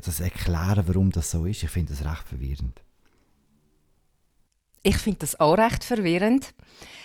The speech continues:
Speaker 2: Ähm, im Frühling haben ja alle noch Martulla ausgelacht, weil sie als einzige und in weiser Voraussicht, wie man heute muss sagen, äh, eine Maske angehabt hat.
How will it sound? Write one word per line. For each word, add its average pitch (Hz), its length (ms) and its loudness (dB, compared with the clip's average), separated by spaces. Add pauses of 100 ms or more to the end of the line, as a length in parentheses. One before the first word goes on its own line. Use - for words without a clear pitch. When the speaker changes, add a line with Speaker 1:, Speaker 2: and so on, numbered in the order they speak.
(480)
Speaker 2:
Ähm, 175 480 2 (180)
im 175 140 6
Frühling 214 420 6
haben 165 180 0
ja 151 360 2 (340)
alle 190 300 2
noch 190 140 4
Martulla 165 440 0
ausgelacht, - 1160 -2
weil 165 280 -2
sie 156 240 -6
als 135 220 -6
einzige 196 680 -2
und 160 280 -6
in 151 320 -6
weiser 139 400 -12
Voraussicht, 143 680 -14
wie 233 100 -4
man 233 220 -6
heute 226 300 -6
muss 262 200 -2
sagen, - 320 2 (380)
äh, 165 140 2
eine - 80 0
Maske 147 420 2
angehabt 214 340 4
hat. 226 400 2